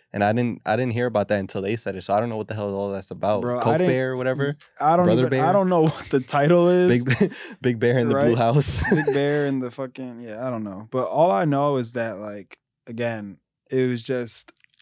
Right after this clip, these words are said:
Speaker 2: like, that's just so fucking random. Like,
Speaker 1: I gotta watch the
Speaker 2: why?
Speaker 1: trailer before I have an opinion,
Speaker 2: I didn't
Speaker 1: but,
Speaker 2: really
Speaker 1: like
Speaker 2: get to watch the trailer that much. Like, I watched a part of it, and it's literally that.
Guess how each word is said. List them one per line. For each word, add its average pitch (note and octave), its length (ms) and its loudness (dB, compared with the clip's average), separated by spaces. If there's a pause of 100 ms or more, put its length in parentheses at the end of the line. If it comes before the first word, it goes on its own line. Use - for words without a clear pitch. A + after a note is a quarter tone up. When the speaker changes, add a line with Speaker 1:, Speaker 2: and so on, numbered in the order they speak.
(420)
Speaker 2:
like, C#3 160 -8
that's D#3+ 180 0
just D3 220 -4
so C#3+ 140 -6
fucking C3+ 440 -6
random. G2 720 -14
Like, A2+ 220 -8
Speaker 1:
I A#2 160 -2
gotta A2+ 140 4
watch A2 180 -2
the G2 80 -8
Speaker 2:
why? F#2+ 60 -12
Speaker 1:
trailer F2 200 -6
before F#2+ 240 -8
I G2 40 -2
have F#2+ 80 -4
an F#2+ 80 -8
opinion, F#2+ 260 -6
Speaker 2:
I F3 60 2
didn't G3+ 140 2
Speaker 1:
but, - 20 4
Speaker 2:
really G3 140 4
Speaker 1:
like F#3 60 0
Speaker 2:
get F#3 120 0
to G3 120 0
watch D#3+ 360 2
the - 80 -16
trailer F#3 320 0
that F3 180 -2
much. F3+ 280 -6
Like, C3 120 -2
I C3 80 -2
watched C#3 320 -4
a B2 60 -8
part C3+ 320 -6
of C#3+ 100 -6
it, D3 260 -6 (240)
and A#2+ 540 -6 (800)
it's C3+ 160 -2
literally C#3 420 2
that. A2+ 360 -2